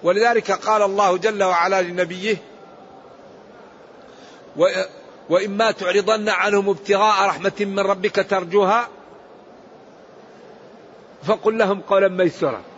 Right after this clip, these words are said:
إذا جاءك الإنسان ولم يكن عندك ما تعطيه فرده ردا جميل، قل له: "أنا أشكر لك على ثقتك بي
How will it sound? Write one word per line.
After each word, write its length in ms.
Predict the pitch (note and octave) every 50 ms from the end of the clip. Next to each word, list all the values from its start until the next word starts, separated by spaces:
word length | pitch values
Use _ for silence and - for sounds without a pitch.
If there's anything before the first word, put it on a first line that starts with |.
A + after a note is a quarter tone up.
| - - - - - - - - - - - - - - - - - - - - -
إذا 260 | F3 F#3 A3 A3+ G#3+
جاءك 400 | F#3 A3 G3 A3+ G3+ D#3+ - F3+
الإنسان 520 | F3+ F#3 F3+ F3 E3 - G#3+ G3+ D#3 B2 A#2 - - - - - - - - - - - - - - - - - -
ولم 960 | D#3+ E3+ F#3 F#3+ F#3+ F#3 E3+ - - - - - - - - F#3 A3 A3+ A3 A#3
يكن 300 | A#3 - - G#3+ G#3 F3+
عندك 420 | F#3 A3 A3+ G#3 A3+ - - G3
ما 200 | F#3+ G3+ A3 G#3+
تعطيه 500 | - - F#3 F3 E3+ - B3 C4+ B3+ F#3+ - - - - - - - - - - - - - - - - C#3
فرده 680 | D3+ G#3+ A3 A3 G#3 F#3 F3 A3 G3+ G3+ A#3+ C4+ C4 A#3 - - - - - - - - - - - - - - - - - - - - - -
ردا 340 | D3+ F3 G3+ F#3+ E3+ G#3+ G3+
جميل، 360 | F#3+ E3+ G3+ G3+ G3+ G3+ F#3 - -
قل 140 | G#3+ A3 G#3+
له: 200 | G#3+ G3+ G#3 G#3+
"أنا 180 | G#3+ G#3+ G3+
أشكر 280 | F#3+ - - - A#3 A#3
لك 240 | A3+ G#3+ F3+ - F3
على 260 | F3+ G3 G3+ G3 E3
ثقتك 540 | E3+ G3+ G3 - G#3+ - - G3 - - F#3+
بي 280 | F3+ F3 G3+ G#3+ A3